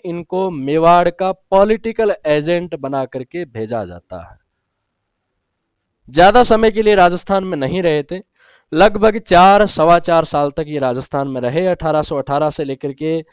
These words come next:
अठारह सौ बाईस तेईस तक इनका कार्यकाल राजस्थान में रहा, और फिर इनको एक तरह से हटाया गया था, है ना? जाने के इच्छुक नहीं थे, राजस्थानी संस्कृति से बड़े रंग गए ये,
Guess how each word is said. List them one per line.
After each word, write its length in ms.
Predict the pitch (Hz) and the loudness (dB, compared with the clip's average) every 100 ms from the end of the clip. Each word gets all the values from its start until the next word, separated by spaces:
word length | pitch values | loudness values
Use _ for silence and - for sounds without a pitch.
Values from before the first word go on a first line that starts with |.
| _ _ - | _ _ -6
अठारह 340 | 151 180 196 202 | 0 4 6 4
सौ 160 | 208 | 0
बाईस 360 | 170 175 202 - | 4 4 4 0
तेईस 300 | 196 196 - | -2 -2 -2
तक 140 | 196 175 | -4 -4
इनका 220 | 170 180 | -4 -4
कार्यकाल 480 | 156 151 156 170 156 | 0 0 -2 -2 0
राजस्थान 460 | 139 139 - 147 147 | 0 -2 -4 -6 -4
में 120 | 131 | -6
रहा, 320 | 120 160 190 - _ _ - | 0 2 0 -6 _ _ 2
और 140 | 202 | 2
फिर 200 | 202 233 | 2 0
इनको 580 | 220 208 220 226 202 165 - 160 | -2 4 6 6 2 -6 -4 -2
एक 180 | 165 - | -2 -2
तरह 140 | 190 | -2
से 200 | - 190 | 0 -2
हटाया 440 | 156 147 180 220 196 | -2 2 6 6 6
गया 240 | 135 127 113 | 2 -4 -6
था, 180 | 110 95 110 - _ - | -12 -14 -16 -20 _ -14
है 60 | 143 | -8
ना? 180 | 151 110 _ _ 120 | -8 -10 _ _ -2
जाने 260 | 143 170 | 0 2
के 120 | 175 170 | 0 -4
इच्छुक 260 | - 165 | -6 -8
नहीं 220 | 139 170 | -4 -4
थे, 140 | 175 170 | -2 0
राजस्थानी 500 | 151 147 160 165 156 | 0 -2 -6 -6 -6
संस्कृति 460 | - 143 - 165 156 | -6 -6 -6 -6 -6
से 80 | 143 | -2
बड़े 240 | 170 196 | 2 2
रंग 200 | 156 156 | 0 0
गए 140 | 151 | 0
ये, 240 | 143 147 | 0 -4